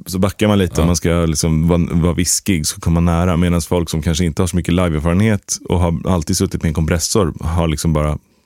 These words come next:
Speaker 1: man sätter sig på ett visst avstånd, eller ställer sig på ett avstånd från micken och sen är det så.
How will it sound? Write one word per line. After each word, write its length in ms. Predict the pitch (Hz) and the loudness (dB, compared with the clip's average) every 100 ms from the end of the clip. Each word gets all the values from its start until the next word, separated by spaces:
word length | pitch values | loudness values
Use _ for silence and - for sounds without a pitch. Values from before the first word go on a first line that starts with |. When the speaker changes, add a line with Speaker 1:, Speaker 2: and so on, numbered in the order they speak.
| _ | _
Speaker 1:
man 200 | 85 95 | 0 0
sätter 260 | 90 98 113 | 0 -2 0
sig 100 | 107 | 0
på 80 | 101 | -2
ett 60 | |
visst 200 | 80 76 | -4 -2
avstånd, 460 | 85 73 87 73 76 | -4 -2 -4 -4 -2
eller 120 | 87 | -4
ställer 240 | - 95 104 | 0 0 0
sig 100 | 95 | -2
på 120 | 90 | -2
ett 80 | 80 | -2
avstånd 300 | 78 76 76 | -2 -4 -2
från 100 | 76 | -2
micken 220 | 76 76 | -2 -2
och 60 | |
sen 120 | 92 98 | 0 2
är 140 | 110 | 2
det 60 | 123 | 0
så. 180 | - | -6